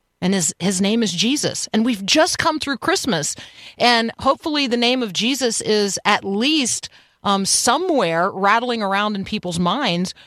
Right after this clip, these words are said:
when they are asking, um, or confronting the reality that, you know, at twenty-four years old, at absolutely the top of your game and peak physical performance, you know what? Um, you might take your last breath.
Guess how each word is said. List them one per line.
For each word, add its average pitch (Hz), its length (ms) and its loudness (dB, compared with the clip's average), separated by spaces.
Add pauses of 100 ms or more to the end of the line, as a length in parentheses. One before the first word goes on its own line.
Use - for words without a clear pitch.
(140)
when 196 180 0
they 196 180 2
are 185 460 2 (320)
asking, 208 640 2 (340)
um, 180 420 -2 (320)
or 208 160 0
confronting 202 800 0 (920)
the 208 120 0
reality 208 640 2
that, 180 260 0 (140)
you 214 80 -2
know, 247 160 2
at - 80 -2
twenty-four 254 440 -2
years 226 280 0
old, 226 180 0
at - 80 -6
absolutely 220 540 -2
the 180 240 -2 (240)
top 233 320 2
of 202 120 -4
your 190 180 -2
game 196 380 0
and 180 160 -4
peak - 280 -6
physical 220 340 -2
performance, 220 720 -2 (320)
you 214 100 2
know 381 160 2
what? 202 340 0 (680)
Um, 202 360 0 (140)
you 262 140 0
might 349 260 0
take 302 220 -2
your 254 100 2
last 254 320 -4
breath. 233 480 -4